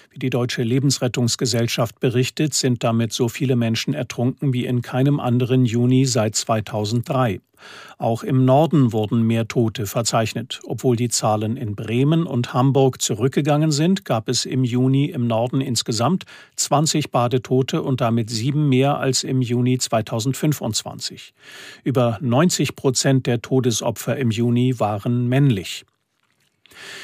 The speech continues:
In diesen Minuten beginnt das Tennis-Grand-Slam-Finale von Wimbledon.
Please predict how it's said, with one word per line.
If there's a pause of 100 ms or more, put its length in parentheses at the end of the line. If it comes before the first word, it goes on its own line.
(120)
In
diesen
Minuten
beginnt
das
Tennis-Grand-Slam-Finale
von
Wimbledon.